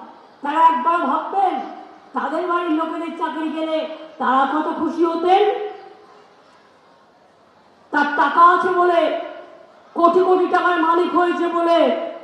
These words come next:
কালোকে সাদা করবে বলে গদ্দারগুলো সব বিজেপিতে গিয়ে জুটেছে।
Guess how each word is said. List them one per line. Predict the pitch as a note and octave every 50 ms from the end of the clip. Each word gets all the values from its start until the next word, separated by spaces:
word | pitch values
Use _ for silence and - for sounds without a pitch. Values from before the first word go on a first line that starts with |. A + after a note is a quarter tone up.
| - - - - - _ _ -
কালোকে | D4 D#4 E4+ F4 F4 F4 F4+ F4+ F4
সাদা | - - D#4+ - - F4+ E4+ F4
করবে | F4 F4 E4+ F4 F4
বলে | E4+ E4+ E4+ E4+ E4+ E4+ E4 C#4 B3 - - - - - - - - - -
গদ্দারগুলো | C#4+ D4+ D#4 D4+ - - F4 F4 F4 F4 - D#4+ F4 F4+ F#4 G4 G4 G4 - - - - - -
সব | - F4 E4+ B3 A3+ A#3
বিজেপিতে | F4+ E4+ G4 F4+ F4 F#4 F4+ F4 F#4 F4+
গিয়ে | C#4+ - F4 E4+ E4+ C4+
জুটেছে। | A3+ D#4+ D#4 E4+ F4 D#4 - - D#4+ D4 C4 A3+ - - -